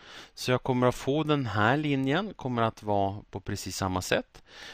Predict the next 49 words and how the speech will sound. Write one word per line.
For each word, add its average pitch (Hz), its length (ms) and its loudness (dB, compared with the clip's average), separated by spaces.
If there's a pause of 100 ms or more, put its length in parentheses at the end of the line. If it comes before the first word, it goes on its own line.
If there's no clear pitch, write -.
(140)
Men 151 140 2
sen 160 260 6
är 165 60 4
det 160 60 0
så 143 140 4
att - 200 2
den 151 220 4
här 226 440 2
punkten, 107 600 -2
om 139 220 0
jag 151 120 4
roterar 202 680 2
då 131 220 2
hela 120 360 2
den 117 140 0
här 110 140 2
figuren 101 640 2 (420)
hundraåttio 107 640 2
grader, 95 340 4
det 107 120 2
är 175 300 4
samma 135 340 0
sak 120 200 2
som 117 120 -2
att 110 80 -4
säga 101 300 4
att - 200 -2
jag, 101 180 6 (480)
jag 98 180 0
flippar 117 440 4
runt 135 360 2
den 110 140 0
där. 69 220 0 (180)
Jag 90 280 0 (500)
vänder 104 340 0
på 80 260 -2
den. 60 140 -6 (280)
Och - 260 -8
då 139 80 0
blir 135 160 0
ju 131 80 4
den 127 200 2
här 151 220 6
punkten 135 440 -2
kommer 120 220 -4
att - 60 -8
komma 98 360 2
där 104 260 0
uppe. - 380 0